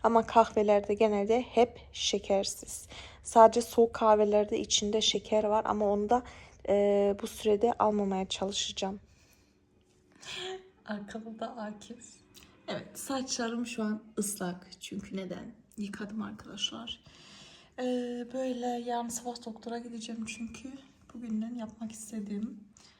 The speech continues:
Akif Beyler de arkada uzanmış, yayılmış. Akif, ama helal olsun sana. Bugün sadece salata yedin akşam yemeğinde ve bitirmedi tabağını.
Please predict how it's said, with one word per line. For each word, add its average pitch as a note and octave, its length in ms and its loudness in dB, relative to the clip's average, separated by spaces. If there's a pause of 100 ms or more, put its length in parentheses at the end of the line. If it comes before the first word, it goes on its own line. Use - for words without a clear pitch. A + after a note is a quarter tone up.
(260)
Akif A#3 340 -4 (240)
Beyler A3+ 440 -4
de A3 180 -8
arkada A3+ 560 -8
uzanmış, G#3 680 -4
yayılmış. G3+ 680 -4 (300)
Akif, A#3+ 300 -6
ama B3+ 180 0
helal A3+ 320 0
olsun A3 360 -6
sana. G3 360 -6
Bugün B3 220 -4
sadece B3+ 560 -4
salata A3 440 -2
yedin G3 280 -4
akşam G3 380 -2
yemeğinde G#3 420 2
ve C#4+ 200 -6
bitirmedi D#4 640 -6
tabağını. G3+ 640 -2